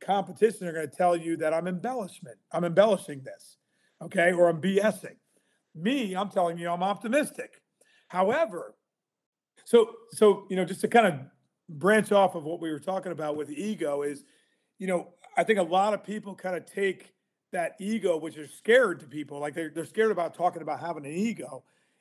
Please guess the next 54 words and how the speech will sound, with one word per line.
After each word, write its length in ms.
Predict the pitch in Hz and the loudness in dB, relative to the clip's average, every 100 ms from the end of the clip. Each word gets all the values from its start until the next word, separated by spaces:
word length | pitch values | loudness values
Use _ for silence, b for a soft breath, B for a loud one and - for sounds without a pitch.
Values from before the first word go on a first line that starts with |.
| - | -10
And, 160 | 175 | -4
like, 240 | 170 170 - | -2 -2 -4
I 140 | 165 185 | -2 -2
kind 260 | - 214 | 0 -2
of 100 | 185 - _ | -2 -6 _
champion 520 | - 214 226 165 147 | -4 -2 -2 -6 -10
that, 180 | 135 135 | -8 -4
where 120 | 160 | 0
I 60 | 151 | 0
really 340 | 151 190 202 | 2 2 2
believe 340 | 160 160 208 160 | 0 -2 -2 -4
you 80 | |
need 180 | 160 170 | -6 -6
to 60 | 151 | -6
have 220 | 151 160 | -6 -6
an 100 | 143 | -6
ego 200 | 147 147 | -6 -6
to 60 | 135 | -6
be 120 | 135 | -4
great. 380 | 160 202 175 139 | 4 6 6 2
And, 180 | 151 - _ _ _ | -8 -10 _ _ _
you 80 | 185 | 0
know, 60 | |
I 60 | 160 | 0
talk 280 | 151 190 190 | 4 4 4
a 40 | |
lot 220 | 196 180 | 4 4
about, 340 | 175 165 160 - _ _ _ _ | 4 0 -2 -6 _ _ _ _
you 100 | 175 | -8
know, 80 | 160 | -4
how 140 | 170 | 0
I 80 | 165 | 0
said, 340 | 151 - 202 156 | 0 -2 -2 -4
like, 180 | 151 | -8
my, 160 | 160 139 127 | -8 -10 -10
my, 260 | 170 147 135 - | -10 -8 -8 -10
my 120 | 139 | -12
players 560 | 131 226 214 185 165 135 | -6 0 2 2 0 -4
and 80 | 143 | -8
my 100 | 135 | -6
athletic 420 | 135 - 190 185 | -6 0 0 0
director 420 | 175 156 160 147 | -2 -2 -2 -6
and 80 | 143 | -6
my 100 | 113 | -12
coaches, 480 | - 202 190 180 - | -4 -2 -2 -4 -4
I 60 | 165 | -6
feel 300 | - - 240 | -4 2 4
like 180 | 196 190 | 4 2
I 60 | |
have 140 | 190 156 | -10 -12
the 60 | |
best 300 | 147 170 151 | 0 0 0
around. 280 | 165 190 190 - _ _ _ | -4 -4 -4 -6 _ _ _
However, 560 | - 190 254 220 185 | 0 4 4 4 0